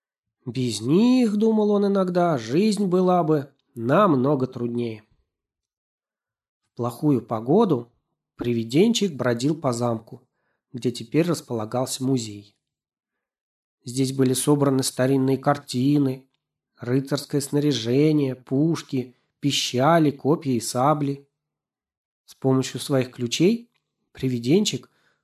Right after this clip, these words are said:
поднимал и опускал забрала рыцарских шлемов, катал по полу пушечные ядра, так что они грохотали. Время от времени, по настроению,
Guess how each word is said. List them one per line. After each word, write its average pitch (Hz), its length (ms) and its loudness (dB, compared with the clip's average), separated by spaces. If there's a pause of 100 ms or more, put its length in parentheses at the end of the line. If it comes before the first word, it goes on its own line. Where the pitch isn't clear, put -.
(120)
поднимал 131 480 2
и 135 40 4
опускал 147 460 0
забрала 135 460 4
рыцарских 143 520 -2
шлемов, 143 600 0 (580)
катал 170 420 2
по 131 140 2
полу 127 300 2
пушечные 120 640 -4
ядра, 151 680 2 (480)
так 156 220 2
что - 220 -2
они 151 200 4
грохотали. 135 960 -2 (920)
Время 135 420 2
от 127 100 -4
времени, 143 560 2 (360)
по 139 80 -2
настроению, 143 680 0